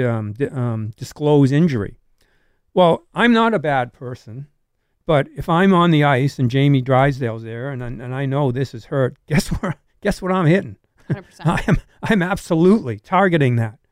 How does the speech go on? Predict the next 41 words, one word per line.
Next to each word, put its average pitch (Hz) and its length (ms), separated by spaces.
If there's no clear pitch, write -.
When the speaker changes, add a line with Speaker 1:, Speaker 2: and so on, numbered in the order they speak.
Speaker 1:
And 143 440
that's, 165 300
and 147 180
that's 151 220
another 170 280
reason 139 260
I 131 80
think 147 180
you 139 80
gotta 135 160
really 131 220
be 120 180
extra - 320
careful, 113 400
careful 113 320
with 117 160
it. - 100
Speaker 2:
Yeah, 254 260
it 202 120
makes 247 220
sense. 190 340
And 202 140
now 190 380
you 202 180
also 196 320
wonder 170 360
with 175 160
this 185 160
trade 175 300
deadline 165 380
coming 170 260
up. 151 140
Okay, 175 180
so 185 140
say 208 260
you 202 160
shut 196 280
down 170 360
Jamie 170 180
Drysdale. 156 540
Speaker 1:
<laughs> - 40